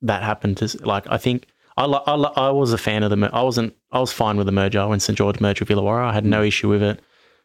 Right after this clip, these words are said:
Speaker 1: probably because we kept our colours and our emblem and our name and everything, really, you know. So, you know, if I was on the other side, I might have been a little bit angrier, but I was happy to, you know,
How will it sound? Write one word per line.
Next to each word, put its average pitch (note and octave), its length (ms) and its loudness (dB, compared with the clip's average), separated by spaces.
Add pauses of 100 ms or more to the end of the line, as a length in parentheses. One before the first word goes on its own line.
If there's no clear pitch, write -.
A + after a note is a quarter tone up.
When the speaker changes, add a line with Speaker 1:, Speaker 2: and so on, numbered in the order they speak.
(120)
Speaker 1:
probably B2 240 0
because A2 300 0
we G2+ 100 2
kept - 260 -2
our F#2+ 180 0
colours G2 460 0
and G2 140 2
our F#2+ 340 0 (540)
emblem G#2 400 2
and F#2+ 80 2
our F2+ 140 0
name G2 400 0
and F#2+ 120 0
everything, G#2 480 -2
really, G2+ 340 0
you A2 160 -2
know. G2 200 2
So, G2 320 0 (460)
you G#2+ 80 0
know, G2+ 140 2
if G#2 180 -2
I - 40 2
was G#2 120 -2
on G2 80 0
the G2 100 0
other G#2 140 -2
side, G2 280 -2
I G2+ 40 0
might G2 180 0
have G2 80 -2
been G2+ 160 0
a G2 60 0
little G2 160 0
bit G2+ 160 0
angrier, G2+ 460 0
but G2 220 -4 (300)
I G#2+ 80 -2
was G#2 100 -4
happy G#2 280 -2
to, G2 440 -2 (840)
you A2 120 0
know, G#2 200 -2